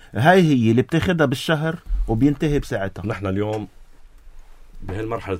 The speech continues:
Speaker 2: الانهيار، نحن اليوم بسنة ألفين وأربعة وعشرين،
Speaker 1: نعم.
Speaker 2: خلينا نقول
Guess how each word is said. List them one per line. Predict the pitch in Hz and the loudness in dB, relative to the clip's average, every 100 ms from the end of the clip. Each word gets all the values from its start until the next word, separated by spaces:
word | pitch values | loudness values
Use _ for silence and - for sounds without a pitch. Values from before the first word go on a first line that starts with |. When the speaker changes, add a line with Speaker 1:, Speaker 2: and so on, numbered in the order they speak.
| 78 | -8
Speaker 2:
الانهيار، | 85 78 82 78 85 - - - _ _ _ - | -12 -10 -10 -12 -14 -20 -20 -20 _ _ _ -14
نحن | 135 - | -14 -10
اليوم | 120 127 | -10 -10
بسنة | - 101 80 | -10 -12 -12
ألفين | 90 95 | -10 -10
وأربعة | 85 78 71 | -10 -10 -12
وعشرين، | 67 - 82 - | -12 -14 -16 -10
Speaker 1:
نعم. | 107 | -6
Speaker 2:
خلينا | 190 143 101 | -4 -4 -6
نقول | 71 95 | -8 -10